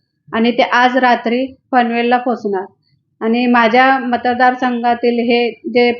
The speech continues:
तीन परिवार होते, हे सुखरूप परत आले, त्याबद्दल मी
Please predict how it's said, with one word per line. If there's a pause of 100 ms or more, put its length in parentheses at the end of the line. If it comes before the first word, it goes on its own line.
तीन
परिवार
होते,
हे
सुखरूप
परत
आले, (440)
त्याबद्दल
मी